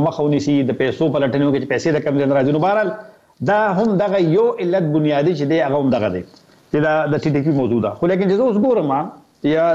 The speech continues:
د پاکستان حساسیت ماضي کې پاتې شوی دی د هندوستان په اړه باندې. هندوستان،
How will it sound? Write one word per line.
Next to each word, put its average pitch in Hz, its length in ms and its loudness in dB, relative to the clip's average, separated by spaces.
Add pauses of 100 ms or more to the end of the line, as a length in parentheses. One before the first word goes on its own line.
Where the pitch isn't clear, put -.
د 165 120 -2
پاکستان 185 360 0
حساسیت 196 560 0
ماضي 165 220 2
کې 185 140 -2
پاتې 151 220 0
شوی 170 140 2
دی 156 160 2
د 135 140 0
هندوستان 127 500 -2
په 120 120 -4
اړه 107 160 -2
باندې. 92 220 -6 (960)
هندوستان، 214 640 0